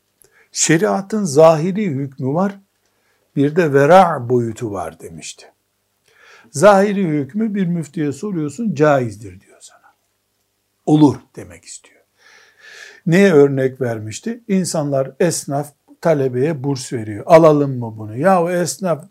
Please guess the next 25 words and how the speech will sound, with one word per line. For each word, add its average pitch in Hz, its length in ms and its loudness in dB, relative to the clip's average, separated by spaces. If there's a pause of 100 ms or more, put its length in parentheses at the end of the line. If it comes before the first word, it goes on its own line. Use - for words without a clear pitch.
(180)
işte 135 420 -8
kim 170 280 -4
bilir 147 260 -4
helal 151 320 -2
kazanmıyordur" 131 800 -4
diye 127 200 -2
incelemesen, 156 880 -2 (640)
zahire 151 720 4
göre, 117 460 -6
yani 123 320 2
yüzeysel 127 720 2
görüntüye 120 720 -2
göre 107 360 -2 (380)
bu 208 120 0
kağıdın 139 440 -2
üzerinde 123 580 -4
ne 170 80 4
yazıyor? 123 560 -2 (340)
Bu 220 100 0
zahiri 156 640 2
görüntüsüdür. 131 880 -6 (380)
Buna 202 220 2
göre 175 300 0
caiz 165 480 2
bu 104 160 -12